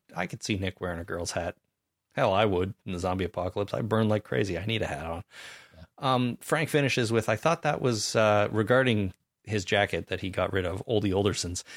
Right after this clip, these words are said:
Speaker 1: He said, "I thought that was going to be his crossbow for the series." <laughs>
Speaker 2: Oh, yeah.
Speaker 1: His, uh, jacket that he never gets rid of, and he's not really him without it. Um, but the only thing I remembered here is that, uh, they did make a crack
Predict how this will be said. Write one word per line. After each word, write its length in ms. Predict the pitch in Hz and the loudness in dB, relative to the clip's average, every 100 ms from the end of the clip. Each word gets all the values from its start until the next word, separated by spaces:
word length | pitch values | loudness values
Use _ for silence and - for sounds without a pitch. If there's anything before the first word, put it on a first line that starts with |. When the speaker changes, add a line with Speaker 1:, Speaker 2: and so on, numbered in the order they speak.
| - | -16
Speaker 1:
He 80 | - | -8
said, 160 | 107 107 | -2 0
"I 80 | 110 | 2
thought 280 | 156 160 | 0 0
that 140 | 156 151 | 0 0
was 120 | 113 | 0
going 240 | 120 123 | 0 0
to 40 | 113 | 2
be 160 | 113 104 | 2 2
his 180 | 92 | 2
crossbow 720 | - - 151 156 - 85 80 - _ - | -2 -2 0 0 -2 -4 -4 -10 _ -8
for 120 | 95 | -4
the 100 | 87 | -4
series." 540 | - 85 76 73 - | -4 -4 -6 -8 -12
<laughs> 60 | - - - _ - - - - - | -16 -20 -20 _ -10 -10 -14 -16 0
Speaker 2:
Oh, 60 | 110 | 4
yeah. 220 | 101 95 - | 4 2 -6
Speaker 1:
His, 360 | - 101 101 101 | -4 -2 -2 0
uh, 200 | 92 92 | 0 0
jacket 420 | 87 101 98 104 | 0 -2 -2 -4
that 120 | - 95 | -4 -4
he 80 | |
never 200 | 92 98 | -2 -2
gets 220 | 98 92 98 | -2 -4 0
rid 140 | 98 | 0
of, 100 | 95 | 0
and 80 | 90 | -2
he's 120 | 90 | -2
not 160 | 120 131 | 0 2
really 180 | 139 127 | 2 2
him 240 | 131 127 | 2 0
without 320 | 117 113 123 | 2 2 2
it. 140 | 101 - - - - - _ | 0 -4 -14 -16 -16 -18 _
Um, 440 | - 117 110 110 - - | -4 0 0 -2 -6 -10
but 220 | - 123 127 | -4 -2 2
the 120 | 143 | 4
only 140 | 151 | 4
thing 180 | - 127 | 2 2
I 40 | |
remembered 460 | 113 107 113 107 92 | 4 4 4 2 2
here 260 | 110 117 101 | 2 4 4
is 240 | 92 90 | 2 -2
that, 320 | 90 92 - | -4 -4 -2
uh, 120 | 101 92 | 0 2
they 140 | 101 | 0
did 220 | 101 113 | 0 0
make 200 | 117 110 | 0 -2
a 40 | - | -6
crack 460 | - 101 98 - | -4 -2 -2 -4